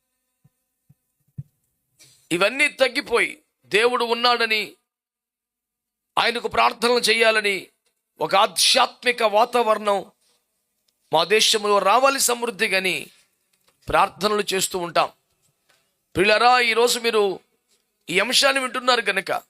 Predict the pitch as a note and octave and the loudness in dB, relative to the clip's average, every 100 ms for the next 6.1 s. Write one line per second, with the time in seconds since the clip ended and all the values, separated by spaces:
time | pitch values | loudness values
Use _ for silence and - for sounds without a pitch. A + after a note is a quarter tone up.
0 | _ C3 C4 C#4 C#4 B3 G#3 G#3 C#4 - | _ 0 2 4 0 0 -2 -2 -2 0
1 | A#3 A#3 G3+ A3 B3+ B3 A3 A3 B3+ B3 | 2 0 0 2 2 2 0 -2 0 0
2 | A#3 G#3 A#3+ B3+ B3+ A#3 G#3 F#3+ F3 C#3+ | 0 0 0 0 0 0 0 -4 -4 -6
3 | - _ _ _ _ _ _ _ _ _ | -8 _ _ _ _ _ _ _ _ _
4 | _ _ _ _ _ E3 A3 A#3+ A#3+ A#3 | _ _ _ _ _ -2 0 0 0 -2
5 | A#3+ A#3 A#3 A3 A3 A3 G#3+ G3+ F3 D#3 | 0 0 2 2 0 -6 -2 -2 -4 -8
6 | - | -20